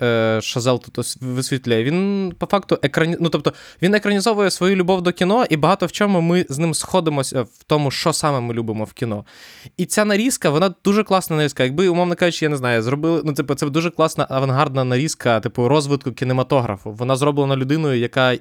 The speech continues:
дуже любить кіно і, типу, не просто так взяла ці фільми. Але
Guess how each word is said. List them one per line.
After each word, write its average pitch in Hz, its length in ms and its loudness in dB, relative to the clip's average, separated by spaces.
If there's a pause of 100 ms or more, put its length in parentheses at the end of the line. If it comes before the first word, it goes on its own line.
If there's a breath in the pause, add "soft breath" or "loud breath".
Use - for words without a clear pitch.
(140)
дуже 131 580 0
любить 143 340 0
кіно 131 480 2
і, 117 540 0
типу, 120 200 -4
не 131 120 2
просто 139 380 0
так 131 200 0
взяла 117 320 -2
ці 113 140 -8
фільми. 110 400 -4 (640 loud breath)
Але 175 920 4